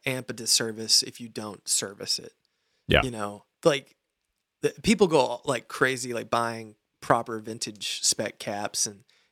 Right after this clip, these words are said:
Speaker 1: and whatnot, and they do matter. But, like, at, at minimum, you have to get rid of the two prong and what was called the death cap.
Speaker 2: Yep.
Speaker 1: Um, which, if you don't know, if that cap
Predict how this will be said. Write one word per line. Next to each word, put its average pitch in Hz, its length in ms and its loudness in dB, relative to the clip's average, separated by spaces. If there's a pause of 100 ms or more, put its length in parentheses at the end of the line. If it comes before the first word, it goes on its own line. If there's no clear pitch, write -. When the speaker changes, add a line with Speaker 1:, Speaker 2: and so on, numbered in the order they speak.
Speaker 1:
and 123 120 -4
whatnot, 123 340 0
and 170 140 4
they 165 80 6
do 180 160 -2
matter. 117 400 -2 (320)
But, 135 160 4
like, 123 360 -6 (680)
at, 139 240 0
at 117 220 0
minimum, 120 720 -2
you 127 120 -2
have 131 160 2
to - 80 -10
get 113 180 -4
rid 123 340 0 (100)
of 104 540 -4 (340)
the 113 80 -6
two 123 200 -2
prong 113 420 -2
and 117 140 -8
what 123 140 4
was 113 100 -4
called 113 220 0
the 107 80 -14
death 117 380 -2
cap. 90 360 -12 (480)
Speaker 2:
Yep. 85 180 6 (220)
Speaker 1:
Um, 98 300 -6 (460)
which, 123 220 -2
if 120 80 -8
you 120 60 -10
don't 147 220 4
know, 110 360 -2 (460)
if - 420 -2 (460)
that 127 260 4
cap 135 400 0